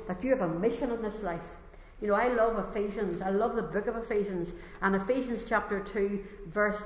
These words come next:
ten says that, uh, we are His workmanship. That means you're His,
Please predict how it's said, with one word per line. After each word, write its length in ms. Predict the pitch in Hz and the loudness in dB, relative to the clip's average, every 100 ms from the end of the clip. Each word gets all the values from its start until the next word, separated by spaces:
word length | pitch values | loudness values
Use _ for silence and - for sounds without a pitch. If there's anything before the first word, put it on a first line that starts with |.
| - | -2
ten 400 | 233 269 262 240 | 2 4 2 0
says 520 | 220 185 180 175 - - - - | 2 2 4 0 -2 -10 -14 -2
that, 260 | 202 190 - - - | 2 2 0 -10 -4
uh, 100 | 202 196 190 | -2 -2 0
we 200 | 240 285 | 2 2
are 220 | 214 208 | 4 4
His 300 | 202 226 208 214 185 | 4 2 0 -2 0
workmanship. 760 | 196 269 - 285 262 - 262 - - - - - - - | 4 4 4 2 2 2 2 2 -6 -12 -16 -18 -16 4
That 220 | 254 339 | 4 4
means 300 | 254 247 - | 2 0 2
you're 240 | 226 233 | 6 6
His, 360 | 220 220 214 208 | 4 0 0 -2